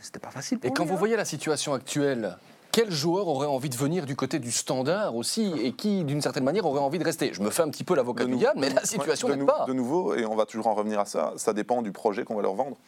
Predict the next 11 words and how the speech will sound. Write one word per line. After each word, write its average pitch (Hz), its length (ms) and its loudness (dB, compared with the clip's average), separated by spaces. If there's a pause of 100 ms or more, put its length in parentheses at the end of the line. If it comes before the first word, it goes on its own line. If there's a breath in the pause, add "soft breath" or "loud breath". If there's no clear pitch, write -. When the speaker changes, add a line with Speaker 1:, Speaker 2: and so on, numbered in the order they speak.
(160 loud breath)
Speaker 3:
S'il 170 280 0
y 143 60 4
a - 60 4
quelque 113 240 -4
chose 120 180 -2
de... 113 160 -2
Enfin, 123 300 0
parce - 160 0
que, 135 220 2 (260 loud breath)
au 127 80 0
final, 160 400 0